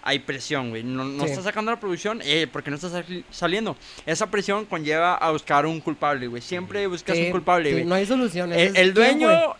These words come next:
Speaker 1: le dice al ingeniero, "Jefe, eh, ¿qué está pasando? No, déjale, digo, al jefe de los mecánicos, al jefe de los mecánicos, al supervisor, el supervisor, al mecánico, güey". Y el, y tienen que buscar a un culpable. "No, es que es este porque se tarda dos horas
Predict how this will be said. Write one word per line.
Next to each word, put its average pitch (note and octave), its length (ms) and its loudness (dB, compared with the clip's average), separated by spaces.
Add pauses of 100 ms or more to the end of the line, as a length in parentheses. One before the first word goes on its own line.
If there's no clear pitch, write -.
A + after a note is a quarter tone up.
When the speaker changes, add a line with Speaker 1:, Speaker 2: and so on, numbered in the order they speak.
(140)
Speaker 1:
le D#3+ 120 2
dice D#3 220 0
al F#3 80 -2
ingeniero, B3 580 -4
"Jefe, E3 680 6
eh, D3+ 60 -10
¿qué - 80 -8
está G#3+ 160 -6
pasando? G#3+ 380 0
No, A#3 320 4
déjale, D3+ 300 0
digo, F#3+ 160 4
al G#3 100 2
jefe F#3 220 -2
de - 20 -6
los F#3+ 100 -2
mecánicos, G#3 460 -6
al E3 120 -8
jefe D#3 140 -6
de G3 40 -6
los G#3+ 100 -4
mecánicos, A#3+ 560 -4 (200)
al D3 100 -6
supervisor, C#3+ 500 -6
el C3+ 80 -8
supervisor, D3 500 -2 (500)
al D3 160 2
mecánico, A#3 480 -2
güey". B2+ 160 -4 (760)
Y A#3 180 0
el, G#3+ 220 2 (100)
y E3+ 80 -10
tienen E3 220 -6
que A3+ 100 -8
buscar G#3 300 -4
a G3 80 4
un G2 80 -2
culpable. B3 400 0
"No, G#3 200 6
es A3 120 0
que - 100 -12
es A3 80 -6
este B3 240 -2
porque G#3+ 280 -6
se F3 100 -6
tarda E3 260 -2
dos A3 200 -2
horas A3+ 400 -4